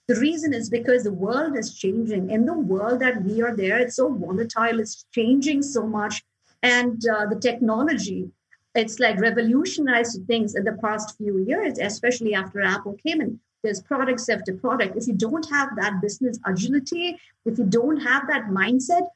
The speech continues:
you're not going to, you know, be there. Look what happened to, uh, BlackBerry. Look what happened to Kodak. You have to be adaptive.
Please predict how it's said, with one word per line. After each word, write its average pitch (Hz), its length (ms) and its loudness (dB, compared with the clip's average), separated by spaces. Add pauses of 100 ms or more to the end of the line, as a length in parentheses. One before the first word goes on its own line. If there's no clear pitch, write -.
(180)
you're 294 120 2
not 415 280 -4
going 339 260 0
to, 285 180 -8 (280)
you 269 100 2
know, 302 260 0 (320)
be 285 340 4 (140)
there. 220 480 0 (120)
Look 392 200 2
what 392 160 -2
happened 320 420 0
to, 262 280 2
uh, 196 240 0
BlackBerry. 190 720 2
Look 247 260 0
what 359 160 2
happened 339 360 0
to 277 60 -2
Kodak. 240 580 0 (880)
You 285 180 4
have - 380 -4
to 320 60 -2
be 302 200 2
adaptive. - 640 0